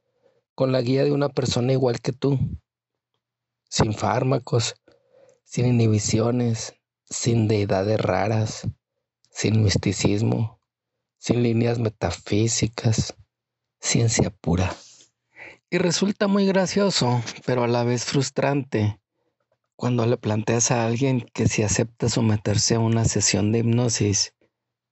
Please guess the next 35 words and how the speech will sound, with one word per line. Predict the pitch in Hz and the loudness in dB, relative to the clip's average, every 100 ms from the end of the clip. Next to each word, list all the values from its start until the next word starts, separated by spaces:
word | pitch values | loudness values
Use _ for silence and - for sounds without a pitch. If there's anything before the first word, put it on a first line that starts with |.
| _ _ - | _ _ -2
y | - - | 2 2
una | 131 135 139 | 0 0 0
de | 120 | 2
las | 117 113 | 2 0
respuestas | 104 - 117 117 - 120 143 | -2 -2 -2 -2 -2 0 2
es, | 123 117 - - - _ _ _ _ _ _ | 0 -2 -10 -20 -20 _ _ _ _ _ _
"Yo | 139 156 | -2 0
no | 165 170 | 0 -2
creo | 147 156 160 | -2 0 2
en | 151 | 0
la | |
hipnosis | 139 123 123 139 139 151 147 - - - | 0 0 0 0 0 0 0 -4 -10 -4
ni | 135 | 0
en | 131 | 2
la | 127 | 2
brujería". | 117 117 - 110 120 110 - _ _ _ _ _ _ _ _ _ _ _ | 2 0 0 0 0 0 -4 _ _ _ _ _ _ _ _ _ _ _
Y | - | -2
digo | 180 233 226 | 0 2 0
que | 220 196 | 0 -2
es | 208 - - _ | -2 -4 -8 _
muy | - 170 | 0 0
frustrante | 180 180 185 - 165 170 165 | 2 0 -2 0 0 0 -2
porque | 170 - 147 - 135 123 - _ _ _ | -4 -2 -4 -2 0 0 -4 _ _ _
te | 131 | -2
marca | 131 139 151 139 143 | 0 0 -2 0 0
una | 143 143 139 143 | 2 0 0 0
línea | 131 131 135 135 139 139 - _ _ _ - | 2 2 2 2 2 0 -2 _ _ _ -10
generosamente | - 123 120 120 123 - 143 147 135 - | -2 0 2 2 2 0 0 0 0 0
explícita | 139 - - 143 139 - 117 - 123 123 | -2 -4 -2 0 0 0 -2 -2 -2 0
del | 120 117 | 0 2
nivel | 117 117 120 | 2 2 0
sociocultural | - 117 143 135 120 113 - 113 107 | -2 -2 0 0 -2 -2 -2 0 0
de | 117 | 0
la | 120 | 0
persona, | 117 117 107 110 113 113 | -2 -2 0 0 0 -2